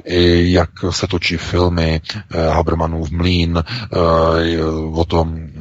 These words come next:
jste to určitě viděli, ten film, prostě vykreslování Čechů jako těch,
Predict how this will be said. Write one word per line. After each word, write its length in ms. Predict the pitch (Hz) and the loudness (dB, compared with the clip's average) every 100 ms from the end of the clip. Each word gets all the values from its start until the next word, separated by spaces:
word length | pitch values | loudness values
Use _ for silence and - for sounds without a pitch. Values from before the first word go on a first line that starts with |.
| 78 | -10
jste 220 | 71 - | -6 -2
to 120 | 87 | 0
určitě 320 | 80 - 87 78 | 0 0 0 2
viděli, 480 | 80 80 82 82 78 - _ _ _ _ _ - - 87 | 2 4 4 2 0 -10 _ _ _ _ _ -12 -6 -4
ten 180 | 82 80 | -2 0
film, 540 | - 113 90 87 85 - - - - - - 101 90 | 4 6 6 4 0 -10 -16 -20 -20 -14 -12 -10 -4
prostě 300 | 95 - 90 | -2 2 2
vykreslování 760 | 92 98 - 98 87 87 87 | 2 0 0 0 2 2 0
Čechů 360 | 87 92 - 87 | -4 -6 -6 -4
jako 220 | 78 85 | -4 -4
těch, 360 | - 90 - | -2 -2 -4